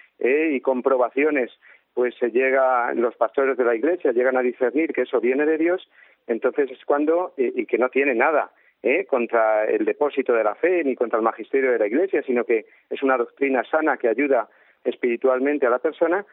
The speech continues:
es cuando, mm, dan su aprobación, que también es una aprobación, digámoslo así, paulatina.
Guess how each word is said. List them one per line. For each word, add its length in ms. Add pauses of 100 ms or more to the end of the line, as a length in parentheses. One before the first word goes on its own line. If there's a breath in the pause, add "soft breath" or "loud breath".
(460 soft breath)
es 180
cuando, 640
mm, 520 (360)
dan 340
su 160
aprobación, 560
que 120
también 260
es 100
una 120
aprobación, 500
digámoslo 380
así, 180
paulatina. 680